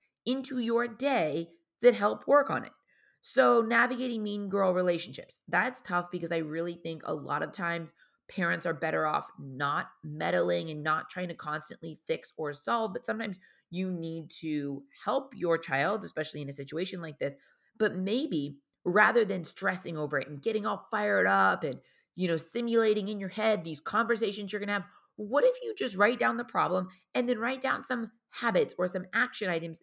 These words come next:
that you could actually do? Maybe, depending on the situation, you put together a play date for the girls and the moms. Maybe you just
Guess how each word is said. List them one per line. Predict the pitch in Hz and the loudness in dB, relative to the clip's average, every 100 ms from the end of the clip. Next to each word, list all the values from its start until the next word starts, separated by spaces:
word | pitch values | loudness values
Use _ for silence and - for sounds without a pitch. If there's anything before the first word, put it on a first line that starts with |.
| 165 | -8
that | 208 | -8
you | 208 | -6
could | 214 240 | 0 2
actually | 226 226 202 175 | 2 -2 -6 -4
do? | 233 160 - _ _ _ - | -2 -2 -4 _ _ _ -10
Maybe, | 135 139 147 175 196 196 - _ - | -6 -4 -2 -2 -4 -6 -8 _ -4
depending | 190 180 180 | 0 0 -2
on | |
the | 175 | -6
situation, | 180 180 185 185 185 | -6 -2 -4 -2 -6
you | 175 | -6
put | 180 | -8
together | 170 175 180 | -4 0 2
a | 185 | 0
play | - 220 | -2 -4
date | 208 - - _ _ _ | -4 -6 -12 _ _ _
for | 180 170 156 151 143 - - | 2 4 6 4 2 -2 -6
the | |
girls | 180 185 170 160 165 - - | 2 6 6 6 2 0 -4
and | 202 165 | -2 0
the | 143 | -2
moms. | 123 62 - - - _ _ _ _ - | -6 -10 -16 -20 -20 _ _ _ _ -6
Maybe | 196 208 220 | 0 0 0
you | 202 185 | -2 -2
just | 180 | -4